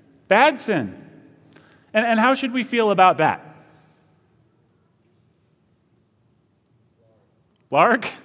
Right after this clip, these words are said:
No, I don't think so. I mean, yes, we should feel blarg. Sin is terrible, and we'll talk about that. But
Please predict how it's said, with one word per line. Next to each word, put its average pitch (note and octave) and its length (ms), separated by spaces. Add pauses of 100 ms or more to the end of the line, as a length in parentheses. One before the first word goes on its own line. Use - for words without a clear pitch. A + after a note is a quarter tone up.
(960)
No, F3 240
I F3 80
don't G#3 160
think A3 160
so. F#3+ 320 (600)
I A3 60
mean, B3 140
yes, A3+ 560
we G3+ 100
should E3 220
feel C3+ 180
blarg. A2+ 400
Sin G3 260
is F#3+ 140
terrible, G2+ 560
and D3 80
we'll F3 100
talk F3 200
about A#2+ 160
that. F3+ 160
But D#4+ 180